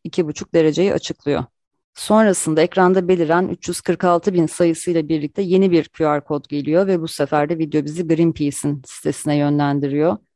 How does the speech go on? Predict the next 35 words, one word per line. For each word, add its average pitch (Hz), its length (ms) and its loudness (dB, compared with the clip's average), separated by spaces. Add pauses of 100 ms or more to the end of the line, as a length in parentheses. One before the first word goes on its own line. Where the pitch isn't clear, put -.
(260)
"Investigation 165 800 0
finds 165 340 -2
plastic 170 460 -2
from 151 280 -4
the 151 180 -2
U 151 40 -4
K 180 260 0
and 160 120 0
Germany 160 640 0
illegally 165 600 0
dumped 160 340 -2
in 156 60 -4
Turkey" 160 420 -2
başlıklı 151 680 -2
on 170 140 2
yedi 156 240 0
Mayıs 156 280 -2
iki 160 220 -6
bin 160 80 0
yirmi 165 260 0
bir 170 80 0
tarihli 147 480 -4
bir 180 200 -4
basın 170 220 -2
açıklamasına 139 840 -6
ulaşıyoruz. 147 720 -2 (580)
Ekranda 185 440 2
gördüğümüz 175 520 2
üç 190 180 -8
yüz 170 100 -6
kırk 180 240 -4
altı 170 300 0
bin 175 120 0
sayısı 147 460 -6
ise 220 380 -2